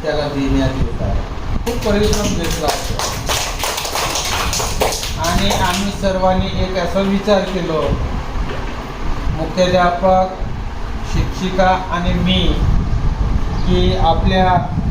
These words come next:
शाळेमध्ये एक हुशार विद्यार्थी आहे, त्या विद्यार्थ्याला आम्ही स्वीकृत सदस्य म्हणून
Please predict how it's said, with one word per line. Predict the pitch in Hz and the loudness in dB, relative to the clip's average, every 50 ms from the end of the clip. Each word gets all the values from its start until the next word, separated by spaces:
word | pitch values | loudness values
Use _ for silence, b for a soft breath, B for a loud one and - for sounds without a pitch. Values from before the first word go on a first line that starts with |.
| - - - - - - - - - - - - - - - - - - - - - - - - | 0 0 0 0 0 0 -2 0 0 0 0 0 -2 -2 -2 -2 -2 -2 -2 -2 -4 -4 -2 2
शाळेमध्ये | 175 160 160 175 190 196 196 196 190 190 190 196 196 196 - 190 190 | 4 4 4 4 2 0 0 0 2 2 2 2 0 0 2 2 2
एक | 196 190 190 202 196 190 175 165 165 - - - - - - - - - - - | 2 2 4 4 4 4 4 4 2 0 -2 -4 -2 -2 0 0 2 0 0 0
हुशार | 170 151 - 180 185 196 196 202 196 | -2 -4 0 2 4 6 6 6 4
विद्यार्थी | 196 190 185 - - 185 180 180 175 - - 180 175 165 | 2 2 0 0 2 2 2 2 2 0 0 0 2 2
आहे, | 156 151 147 - - - - - - - - - - - - - - - - - - - - - - - - - - - - - - - - - - - - - | 2 2 2 0 -2 -2 -2 -4 -2 -2 -2 0 0 0 0 0 -2 -2 -4 -4 -4 -4 -2 -2 -2 0 0 0 0 0 0 0 -2 -2 -2 0 0 -2 0 2
त्या | 185 185 185 | 4 4 4
विद्यार्थ्याला | 180 180 180 - - 196 185 190 - - 202 190 185 185 | 4 2 2 2 2 4 4 2 2 0 0 2 2 2
आम्ही | 185 175 180 190 190 185 | 4 2 2 2 0 0
स्वीकृत | - - - 202 202 - 233 233 240 233 233 | 0 0 0 0 0 0 2 2 2 2 2
सदस्य | 220 202 185 208 202 202 196 - 202 | 0 0 2 2 2 2 2 0 0
म्हणून | 196 190 185 185 180 180 | 0 0 2 2 2 0